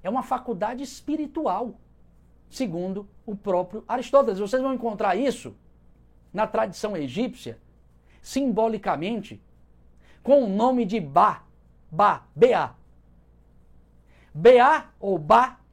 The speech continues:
claro, é representado na tradição egípcia, olha que coisa belíssima, e olha como o símbolo comunica às vezes muito mais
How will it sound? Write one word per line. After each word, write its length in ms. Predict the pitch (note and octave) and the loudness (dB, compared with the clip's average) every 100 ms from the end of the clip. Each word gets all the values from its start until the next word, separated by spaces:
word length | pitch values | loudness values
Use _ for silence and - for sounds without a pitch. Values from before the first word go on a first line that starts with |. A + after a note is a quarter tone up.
| - | -16
claro, 320 | - F3 G3 A3+ - _ _ - - _ _ _ _ _ _ _ _ _ _ _ _ _ _ _ - | -4 -2 -2 -6 -20 _ _ -20 -20 _ _ _ _ _ _ _ _ _ _ _ _ _ _ _ 2
é 60 | |
representado 800 | A#3 C#4+ D4 C#4 B3 A3 B3 C4+ | 4 6 6 6 4 2 2 2
na 140 | C4 B3 | 0 -2
tradição 440 | A#3 A3 A3+ A#3 | 0 0 0 -4
egípcia, 640 | F#3+ E3 D4 G3+ D3+ A#2 - _ _ _ _ _ - | -4 -2 -4 -2 -6 -6 -12 _ _ _ _ _ -10
olha 140 | F4+ | -8
que 100 | E4 | -8
coisa 400 | - B3+ B3 G#3 | -2 2 2 2
belíssima, 1000 | D#3 - F3 C#4 G#3 A3 G#3 - F3 B3 | -2 -8 2 2 2 0 -2 -6 -8 -8
e 140 | C#4 | 0
olha 160 | E4+ F#4+ | 2 2
como 220 | G4 F4+ | -2 -4
o 40 | |
símbolo 560 | A3 - C#4 D#4+ B3 G3+ | -4 -6 -4 2 2 2
comunica 480 | A3+ A#3+ G#3 A#3 A3+ | -2 -4 -4 -2 -2
às 120 | D#3+ | 0
vezes 240 | G#3+ G#3 | 0 0
muito 280 | F3+ A#3+ G#3+ | -4 -6 -6
mais 540 | D3+ F#3 F#3+ A#2 - | -4 -4 -4 -8 -18